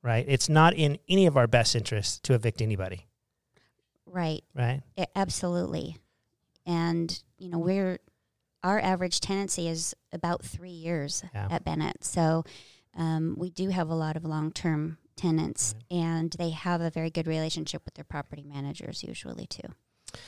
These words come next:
Speaker 1: So I come into the office, or I give you a call, shoot you an email, however you want me to, and I said, "Hey, I've got two hundred dollars today.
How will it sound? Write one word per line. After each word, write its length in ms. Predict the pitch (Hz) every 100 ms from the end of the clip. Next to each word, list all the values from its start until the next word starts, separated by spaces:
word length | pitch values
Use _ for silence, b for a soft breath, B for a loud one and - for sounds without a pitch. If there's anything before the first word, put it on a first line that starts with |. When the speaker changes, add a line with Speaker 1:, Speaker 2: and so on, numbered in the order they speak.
| B
Speaker 1:
So 200 | - 151
I 100 | 143
come 200 | 151 160
into 320 | 147 147 - 139
the 140 | 131
office, 420 | 127 131 127 -
or 40 | 117
I 60 |
give 200 | 110 131
you 100 | 123
a 60 | 117
call, 320 | - 127 120
shoot 260 | 117 117 -
you 60 |
an 40 | 113
email, 300 | 110 110 107
however 300 | 120 110 113
you 100 | 110
want 120 | 113
me 100 | 104
to, 60 |
and 100 | 107
I 60 | 110
said, 220 | - 131
"Hey, 220 | - 123
I've 180 | 110 123
got 240 | - 110 -
two 220 | - 160
hundred 320 | - 151 131
dollars 460 | 120 113 110 107 -
today. 720 | - 107 107 107 101 101